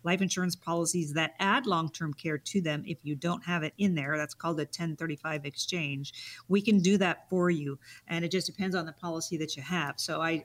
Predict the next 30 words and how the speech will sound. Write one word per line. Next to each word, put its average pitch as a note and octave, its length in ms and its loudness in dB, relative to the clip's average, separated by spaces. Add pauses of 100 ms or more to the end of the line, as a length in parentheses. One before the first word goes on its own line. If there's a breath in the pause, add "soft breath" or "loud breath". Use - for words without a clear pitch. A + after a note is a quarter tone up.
I, D3 400 0
I - 140 -6
improve G3 600 2
many G#3+ 280 6
of E3+ 80 0
those F3+ 180 2
policies E3 540 -2
that D#3 120 -2
are D3+ 60 0
brought D#3 300 0
my D3 180 0
way. C#3 380 -4 (320 loud breath)
So F#3+ 220 2
again, G3 440 2
staying F#3+ 400 0
in B3 140 4
good B3+ 160 4
health, G#3+ 380 4 (320 soft breath)
looking G3+ 480 4
at G#3 120 4
your F#3+ 120 2
health G3+ 340 2
care, F#3 460 4 (320 loud breath)
uh, D#3+ 280 2 (180)
looking F#3+ 440 4
at F3 160 2
your D#3+ 140 0
long-term G#3 400 4
care F#3+ 260 2
needs. F3 540 4